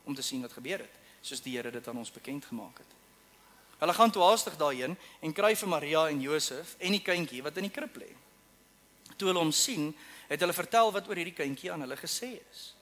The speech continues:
En almal wat dit gehoor het, was verwonderd oor wat die skaapwagters hulle vertel het.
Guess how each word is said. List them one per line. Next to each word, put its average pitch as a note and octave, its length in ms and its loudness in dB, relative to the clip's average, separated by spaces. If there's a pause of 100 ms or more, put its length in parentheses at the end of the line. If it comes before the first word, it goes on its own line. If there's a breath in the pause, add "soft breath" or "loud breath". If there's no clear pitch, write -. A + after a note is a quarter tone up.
(180)
En B3+ 80 -6
almal C#4 300 6
wat D3 120 2
dit C#3 140 -10
gehoor D#3 240 0
het, C3 160 -2 (320 loud breath)
was F3+ 320 8
verwonderd D#3 880 2
oor C#3+ 140 -8
wat C3+ 100 -4
die C3+ 80 -6
skaapwagters D3 640 -4
hulle E3+ 120 -12
vertel A#2 360 -10
het. - 140 -20